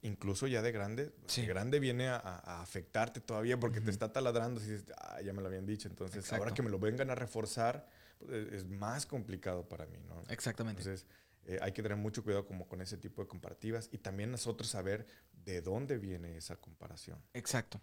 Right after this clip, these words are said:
Speaker 1: Sí, porque
Speaker 2: Saberlo
Speaker 1: si nosotros,
Speaker 2: identificar.
Speaker 1: si nosotros le damos un valor para que pese nuestra vida, obviamente nos va a estar pesando.
Speaker 2: Sí.
Speaker 1: Si nosotros no nos hacemos cargo de esa, de, de esa aportación que nos está haciendo la otra persona, no tendría por qué pesarnos.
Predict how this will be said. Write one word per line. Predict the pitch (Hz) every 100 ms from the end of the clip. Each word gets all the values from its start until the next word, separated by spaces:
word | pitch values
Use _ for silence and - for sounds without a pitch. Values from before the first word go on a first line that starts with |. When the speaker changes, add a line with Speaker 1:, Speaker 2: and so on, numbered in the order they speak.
| -
Speaker 1:
Sí, | - 107
porque | 107 -
Speaker 2:
Saberlo | 120 117 123
Speaker 1:
si |
nosotros, | 120 - 135
Speaker 2:
identificar. | 107
Speaker 1:
si | 113
nosotros | 110 139 156 156
le | 123
damos | 131 131
un | 131
valor | 120 113 110 - - -
para | - 92
que | - 92
pese | - 120 139
nuestra | 120 - 98
vida, | 120 131 -
obviamente | 101 101 95 95
nos | 92
va | 87
a |
estar | - -
pesando. | - - - - _ -
Speaker 2:
Sí. | - 107 -
Speaker 1:
Si | - 98
nosotros | 90 85 101 113 117 113
no | - 92 101
nos | 139 117
hacemos | 107 107 104
cargo | 110 92 85
de | 87 92
esa, | 92 104 101 - - _ _
de, | - 101 98 98 101 101 107 -
de | 107 98 98
esa | 95 120
aportación | - 98 - - - 147 165
que | 139
nos | 101 101
está | 92 90
haciendo | 98 95
la | 92
otra | 92 101
persona, | - 113 139 160 - -
no | 107 110 110
tendría | 95 92 113 120
por | 104
qué | 95
pesarnos. | - 95 - -